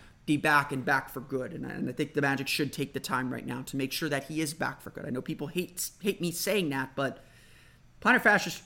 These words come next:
plantar fascia injuries are not fun. If, if, they, those are, A, painful, and B, you really can't do much about them, uh, except to let them heal. And, and I think playing through pain is not the right idea right now for this team. Um, if anything, we are learning that Mo Bamba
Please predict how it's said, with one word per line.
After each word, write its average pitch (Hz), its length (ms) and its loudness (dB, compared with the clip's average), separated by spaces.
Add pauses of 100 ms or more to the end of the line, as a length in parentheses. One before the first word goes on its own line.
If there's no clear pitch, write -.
(140)
plantar 262 200 8
fascia 196 360 4
injuries 143 380 -2
are 190 60 -6
not 139 360 -4
fun. - 540 -10
If, 139 120 -12 (200)
if, - 260 -10
they, 147 120 2
those 165 240 2
are, - 260 -2
A, 156 160 4
painful, 185 480 0
and 139 100 2
B, 151 360 2 (420)
you 151 120 -4
really 190 200 4
can't 175 500 -2
do 160 160 0
much 143 280 0
about 139 300 2
them, 131 260 -6 (120)
uh, 135 160 -4
except - 340 -4
to 147 60 -2
let 139 280 -2
them 127 180 -4
heal. 131 240 -4 (220)
And, - 160 -8
and 127 100 -4
I 127 60 -6
think 156 240 -6
playing 151 500 0
through 151 200 -2
pain 135 500 -2 (560)
is 143 220 4
not 156 300 6
the 156 80 2
right 143 200 6
idea 131 420 0
right 127 220 -6
now 120 180 -6
for - 120 -14
this - 180 -10
team. - 420 -10
Um, 101 280 -10
if 143 120 0
anything, 170 340 4
we 165 100 6
are 165 100 6
learning 156 380 6
that 147 260 8
Mo 147 160 8
Bamba 139 540 4